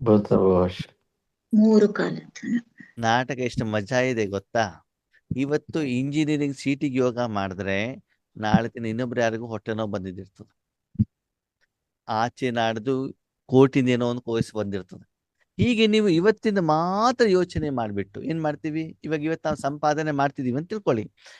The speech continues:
Speaker 3: ಇವತ್ತಿನ ಖರ್ಚಿನ ಬಗ್ಗೆ ಮಾತ್ರ ನಾನು ಯೋಚನೆ ಮಾಡಿದ್ರೆ ಭವಿಷ್ಯಕ್ಕೆ ಬರುವಂತ ಖರ್ಚಿಗೆ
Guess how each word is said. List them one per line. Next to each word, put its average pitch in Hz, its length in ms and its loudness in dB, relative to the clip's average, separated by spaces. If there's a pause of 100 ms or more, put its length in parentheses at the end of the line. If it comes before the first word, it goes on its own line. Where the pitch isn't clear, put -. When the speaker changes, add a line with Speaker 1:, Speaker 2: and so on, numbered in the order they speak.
(100)
Speaker 3:
ಇವತ್ತಿನ 208 460 4
ಖರ್ಚಿನ 190 440 0
ಬಗ್ಗೆ 190 220 0
ಮಾತ್ರ 180 320 -2
ನಾನು 175 200 -2
ಯೋಚನೆ 165 380 -2
ಮಾಡಿದ್ರೆ 113 400 -2 (360)
ಭವಿಷ್ಯಕ್ಕೆ 190 580 0
ಬರುವಂತ 180 360 -2
ಖರ್ಚಿಗೆ 151 580 -4